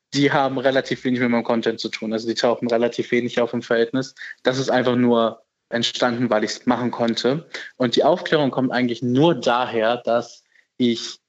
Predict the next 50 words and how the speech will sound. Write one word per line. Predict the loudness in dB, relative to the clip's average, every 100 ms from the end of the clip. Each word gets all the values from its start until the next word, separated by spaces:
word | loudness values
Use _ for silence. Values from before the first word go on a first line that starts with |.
| _ -2
selber | 2 4 2
Hautprobleme | 0 -2 -2 0 2 2
hatte, | 0 -2 2 4 4 0 -8 -12 -2 0 0 0
nicht | 0 0 0 0
wirklich | 0 -2
auf | -2
Dermatologen. | 0 0 0 0 2
Also | 0
ich | -2
habe | 0
dermatologische | 0 0 -2 -2 -2
Beratung | -2 -2 -2 -4
bekommen, | 2 2 4 2 -2 -6 -4
aber | -2 -2
es | 0
war | 0
halt | 2
die | -2
Pubertätsakne | -2 -2 0 2 2 0 -2 0 0
und | 2 4
Neurodermitis | 4 2 2 0 -4 -4
kam | -2 0
dann | 0
irgendwie | 0 0
dazwischen. | 0 -2 -2 0 2 0 -2 -12 -6
Und | -2 0
das | 2 2
war | 2
alles | 2 -2 0
so |
ein | 0
bisschen | 0 -2 -2
kreuz | 0 -2 -2
und | -8
quer | -2 0 0
auf | 0
der | -2
Haut. | 0 0 -2 -6
Und |
dann | -8 -4
habe | -4
ich | -4
einfach | -6 -2 0
nur | 0 0
angefangen, | 0 0 0 0 0 -4 -10 -4
mich | -4 0
damit | 0 0
zu | -2
beschäftigen, | -2 0 0 0 2
oh, | 4 4 2